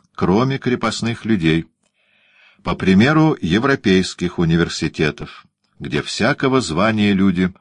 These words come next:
свободно наукою пользуются. Приказали доложить ее императорскому величеству и представить, что он и господина камергера труд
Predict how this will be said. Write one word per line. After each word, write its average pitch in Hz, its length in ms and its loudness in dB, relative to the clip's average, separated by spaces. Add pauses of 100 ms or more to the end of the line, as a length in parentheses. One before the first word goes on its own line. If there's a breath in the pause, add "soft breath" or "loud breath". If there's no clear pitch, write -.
(380)
свободно 104 800 -4
наукою 76 600 -2
пользуются. - 800 -10 (1000)
Приказали 98 640 0 (720 soft breath)
доложить 107 540 0
ее 127 300 2
императорскому 98 920 0
величеству 90 760 0 (580 soft breath)
и 107 180 2
представить, 95 760 0
что - 400 -2
он 120 320 0
и 117 140 -2
господина 98 580 0
камергера 92 560 0
труд - 640 -4